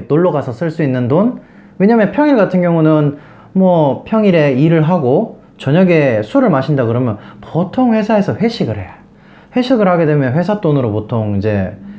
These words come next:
회식을 하니까 본인 개인 돈을 쓸 일이 그렇게 많진 않지. 근데 이제 뭐 본인이 개인 취미를 가지고 있다거나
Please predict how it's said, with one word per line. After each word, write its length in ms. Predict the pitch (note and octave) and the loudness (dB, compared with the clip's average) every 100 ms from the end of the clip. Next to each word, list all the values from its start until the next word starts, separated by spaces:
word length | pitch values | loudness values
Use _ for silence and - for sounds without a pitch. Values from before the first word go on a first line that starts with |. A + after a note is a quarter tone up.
| - | -6
회식을 340 | F#3 F#3 C3 C#3+ | -4 0 0 0
하니까 680 | D#3+ - F#2 G2+ G2+ F2 - - - - | -2 -2 -4 -2 -2 -6 -12 -20 -20 -6
본인 260 | G#3+ D4 | 0 2
개인 280 | D#4 E3 A#3+ | 4 2 2
돈을 240 | B3 G#3+ F3+ | 2 0 0
쓸 180 | G#3+ | 0
일이 240 | G#3+ G3+ - | 2 2 0
그렇게 240 | F3 A3+ | -2 -2
많진 340 | F3+ A2 - G3+ | -2 -2 -2 -2
않지. 520 | D3 - - F2+ - - - - - - | -2 -6 -14 -16 -20 -20 -20 -20 -20 -4
근데 140 | G#3 | 0
이제 80 | D3 | 2
뭐 220 | B2+ B2+ | 0 0
본인이 480 | B2 D3 F3 F3+ D#3 | 2 2 4 2 0
개인 260 | C3 D#3 E3 | 2 0 0
취미를 420 | - A3+ A3 G3 | 0 2 2 2
가지고 320 | A#2+ D3+ C#3+ | 0 0 0
있다거나 640 | D#3 D#3 A#2+ A2+ A#2 A2+ | 0 -2 0 0 0 -2